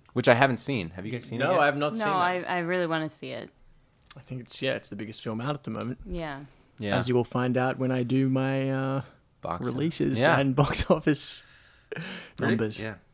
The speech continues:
Speaker 1: So anyway, yeah, I sort of jumped the gun a little bit there. Sorry. Um, and then, uh, I got this story that came out from Empire Magazine, which is that, uh,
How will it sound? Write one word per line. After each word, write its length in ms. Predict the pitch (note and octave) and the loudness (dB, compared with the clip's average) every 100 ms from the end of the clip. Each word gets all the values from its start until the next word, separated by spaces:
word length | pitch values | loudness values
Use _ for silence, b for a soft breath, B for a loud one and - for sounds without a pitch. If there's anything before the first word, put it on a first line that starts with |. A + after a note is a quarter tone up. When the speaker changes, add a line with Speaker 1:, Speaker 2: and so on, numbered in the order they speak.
| - - b b b b | -20 -20 b b b b
Speaker 1:
So 200 | - B2+ | 2 4
anyway, 320 | D3 G2+ A2 | 4 2 0
yeah, 220 | B2 G#2+ D#2+ | 4 4 4
I 80 | |
sort 160 | F2+ - | 0 -8
of 80 | F2+ | -10
jumped 220 | F#2 F2 | -8 -8
the 60 | F2+ | -8
gun 140 | F2+ | -6
a 60 | F2 | -4
little 160 | F2 | -4
bit 140 | E2+ - | -6 -4
there. 180 | F2 | -2
Sorry. 380 | F#2 F#2 F2+ F#2+ G#2+ - - | -2 -2 0 0 -4 -10 -2
Um, 600 | G#2+ G#2+ G#2 G#2 G#2+ G#2 - - - | 2 4 4 0 -2 -10 -12 -12 -4
and 200 | A#2+ A#2+ | 0 2
then, 340 | A#2+ A#2+ A#2 | 2 2 0
uh, 380 | A#2 A2 G#2+ A2 - _ _ _ b b b b _ | 0 0 -2 -4 -10 _ _ _ b b b b _
I 80 | A2+ | -6
got 180 | G#2+ - | -6 -6
this 100 | A2 | -10
story 340 | - A2+ A2+ G#2 | -6 -2 0 -2
that 120 | G2 | -4
came 240 | A#2 G#2+ | -4 0
out 180 | G#2 - | 0 0
from 140 | G2+ | -2
Empire 380 | F2+ G#2 A2 G2 | -2 -2 0 2
Magazine, 440 | F#2+ F#2+ G2 G2+ G2 | 4 2 2 -2 -4
which 200 | - F#2 | -6 -10
is 100 | E2+ | -4
that, 400 | F#2 E2 - F2+ | -4 -4 -6 -4
uh, 260 | D#2+ D#2 | -4 -4